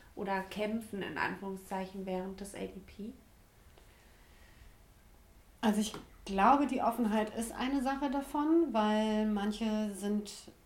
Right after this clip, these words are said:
Speaker 2: kommen und wollen eigentlich vielleicht nur das trainieren,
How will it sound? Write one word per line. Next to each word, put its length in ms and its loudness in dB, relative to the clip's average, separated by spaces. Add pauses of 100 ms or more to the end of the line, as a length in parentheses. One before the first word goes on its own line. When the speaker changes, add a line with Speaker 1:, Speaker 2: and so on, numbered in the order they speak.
(100)
Speaker 2:
kommen 460 2
und 400 -6
wollen 300 -2
eigentlich 680 -8 (1080)
vielleicht 600 -2
nur 100 -2
das 240 -4
trainieren, 640 -2